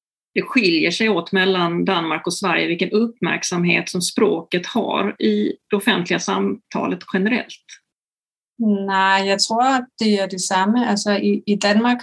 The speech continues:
Speaker 2: har, har sproget generelt også stor opmærksomhed. Øh, vi har i tyve enogtyve været i, øh, givet interviews, øh, hundrede og fyrre gange. Øh, så,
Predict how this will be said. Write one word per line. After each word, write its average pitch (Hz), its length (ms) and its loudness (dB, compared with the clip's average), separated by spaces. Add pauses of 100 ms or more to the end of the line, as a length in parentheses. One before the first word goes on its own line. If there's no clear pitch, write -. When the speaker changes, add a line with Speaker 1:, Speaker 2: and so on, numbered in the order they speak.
Speaker 2:
har, 202 500 0 (120)
har 202 100 2
sproget 226 640 2
generelt 202 580 0 (160)
også 220 400 0 (180)
stor 208 260 2
opmærksomhed. 196 800 0 (160)
Øh, 185 600 0
vi 202 120 2
har 196 540 2 (380)
i 208 240 2
tyve 202 440 2
enogtyve 220 920 2 (540)
været 190 440 2
i, 185 260 0
øh, 175 240 0 (440)
givet 196 320 0
interviews, 208 800 2
øh, 190 220 0 (120)
hundrede 226 520 2
og 185 120 -4 (100)
fyrre 214 360 2
gange. 196 480 0 (200)
Øh, 190 380 0
så, 202 140 -2